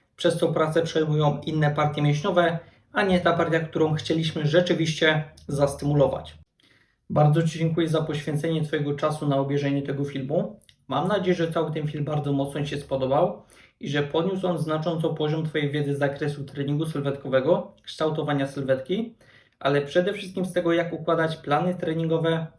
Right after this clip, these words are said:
z priorytetem na daną partię mięśniową. Ja Ci będę również bardzo wdzięczny za zostawienie jakiegokolwiek komentarza pod tym filmem,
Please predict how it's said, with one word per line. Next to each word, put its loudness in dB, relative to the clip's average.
z -20
priorytetem 0
na -2
daną -2
partię -8
mięśniową. -4
Ja 4
Ci -2
będę 4
również 2
bardzo 2
wdzięczny -2
za -2
zostawienie 0
jakiegokolwiek -2
komentarza 0
pod -6
tym -4
filmem, -2